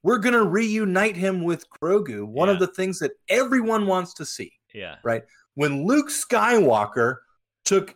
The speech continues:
Speaker 1: everyone's favorite character off on a wild adventure, if we put them together in a movie, everyone's gonna wanna go see that.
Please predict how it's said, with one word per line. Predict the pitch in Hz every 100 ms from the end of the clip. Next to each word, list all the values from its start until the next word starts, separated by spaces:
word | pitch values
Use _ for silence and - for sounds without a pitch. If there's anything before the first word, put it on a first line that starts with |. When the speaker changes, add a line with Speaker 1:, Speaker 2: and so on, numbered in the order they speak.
| -
Speaker 1:
everyone's | 190 254 285 240 233 214 -
favorite | 196 202 196 190
character | 175 175 143 - 123 110 107 _ _ _ _ -
off | 208 254 -
on | 226 220
a |
wild | 190 180 190 185
adventure, | 139 160 185 - 113 107 _ _ _ _ _ _ _ _ _ _ -
if | 180
we | 240
put | 240 285 294
them | 262 247
together | 208 233 220 214
in | 208 220 220
a | 170
movie, | 151 143 214 240 277 254 _ -
everyone's | 240 285 311 294 277 262 208
gonna | 233 226
wanna | 208 202 202
go | 170 175 165
see | - 160 160
that. | 123 -